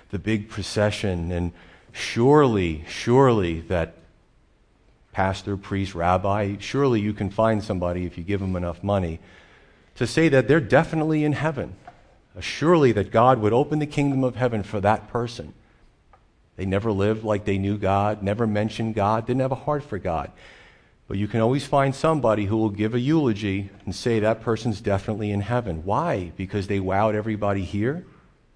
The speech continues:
That's what I love about God. He doesn't,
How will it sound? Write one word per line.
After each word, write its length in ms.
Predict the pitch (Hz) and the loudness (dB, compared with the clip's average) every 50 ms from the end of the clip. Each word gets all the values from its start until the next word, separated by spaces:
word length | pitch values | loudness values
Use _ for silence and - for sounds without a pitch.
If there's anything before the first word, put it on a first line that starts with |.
| _ _ _ | _ _ _
That's 200 | 143 151 151 - | -4 -4 -2 0
what 100 | 190 180 | 0 2
I 60 | 160 | 2
love 300 | 120 107 110 120 127 127 | 2 4 4 4 4 2
about 340 | 123 113 107 92 90 - - | 0 -2 0 -2 -2 -2 -2
God. 380 | 95 92 92 92 82 73 78 | 0 0 0 0 -2 -4 -8
He 200 | 90 - 135 139 | -6 -4 -2 0
doesn't, 440 | 139 147 147 139 147 147 151 - | 2 2 0 0 -2 -4 -4 -6